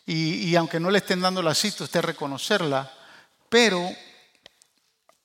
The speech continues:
aunque tengamos todas esas referencias bíblicas, la pregunta que tenemos que hacernos es, ¿será que estamos escuchando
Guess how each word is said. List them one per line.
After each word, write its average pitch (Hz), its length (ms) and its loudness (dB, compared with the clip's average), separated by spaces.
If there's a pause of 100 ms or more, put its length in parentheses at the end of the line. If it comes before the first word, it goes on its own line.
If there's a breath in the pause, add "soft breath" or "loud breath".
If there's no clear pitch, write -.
(120)
aunque 202 340 0
tengamos 220 600 2
todas 254 340 2
esas 220 200 2
referencias 190 1000 -2
bíblicas, 147 840 -6 (1600 loud breath)
la 160 120 -2
pregunta 208 420 -2
que 175 80 -6
tenemos 165 400 -4
que 165 80 -6
hacernos 175 540 -6
es, 160 340 -10 (240 loud breath)
¿será 190 680 -4
que - 120 -8
estamos 175 480 -6
escuchando 170 800 -8